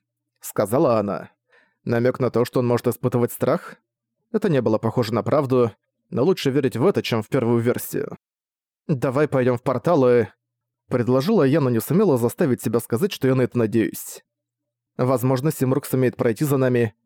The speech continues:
и тогда, возможно, мы что-нибудь поймем». «Ага», сказала сплетница и слегка улыбнулась. Она наверняка видела причины, по которым я выбрала именно эти слова. А раз так, то вполне вероятно, что и Симург тоже.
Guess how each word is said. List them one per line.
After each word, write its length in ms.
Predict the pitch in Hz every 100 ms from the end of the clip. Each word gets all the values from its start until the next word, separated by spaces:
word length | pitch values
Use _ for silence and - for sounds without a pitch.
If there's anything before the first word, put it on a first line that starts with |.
| _ -
и 80 | 247
тогда, 220 | 143 131
возможно, 420 | 123 113 123 151
мы 80 | 185
что-нибудь 340 | - 123 117
поймем». 480 | - 131 117 69 - _ _ _ _ _ _
«Ага», 400 | - 131 127 170 _ _ _ _ _ _
сказала 480 | - - 101 143 139
сплетница 560 | - 139 190 143 - 120
и 40 |
слегка 380 | - 117 - 131
улыбнулась. 680 | 113 113 156 156 127 - - _ _ _ _
Она 180 | - 185
наверняка 440 | 226 139 135 135 190
видела 320 | 139 123 110
причины, 380 | - - 180 160
по 100 | -
которым 280 | 131 127
я 120 | 123 107
выбрала 320 | 127 123 117
именно 340 | - 123 120
эти 180 | 175 127
слова. 520 | 107 120 107 82 52 - _ _ _ _ _ _
А 120 | 123
раз 180 | 113 107
так, 300 | - 139 - _ _ -
то 100 | -
вполне 320 | 151 123 120
вероятно, 460 | 107 110 147 180
что 160 | 160 117
и 80 | 110
Симург 380 | - 160 110 -
тоже. 460 | 123 107 - -